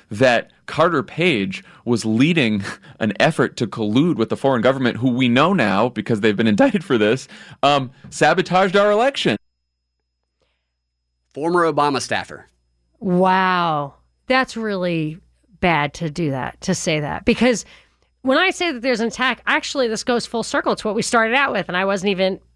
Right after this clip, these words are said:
Speaker 3: putting that together. To suggest that an indictment, that a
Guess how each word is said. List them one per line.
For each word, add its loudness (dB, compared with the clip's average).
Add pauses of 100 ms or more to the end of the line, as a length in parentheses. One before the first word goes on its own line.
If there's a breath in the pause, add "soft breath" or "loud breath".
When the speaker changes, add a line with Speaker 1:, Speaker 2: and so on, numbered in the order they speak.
(200)
Speaker 3:
putting 0
that -2
together. -2 (400 soft breath)
To 0
suggest -2
that 0
an -2
indictment, -4 (160)
that 2
a 0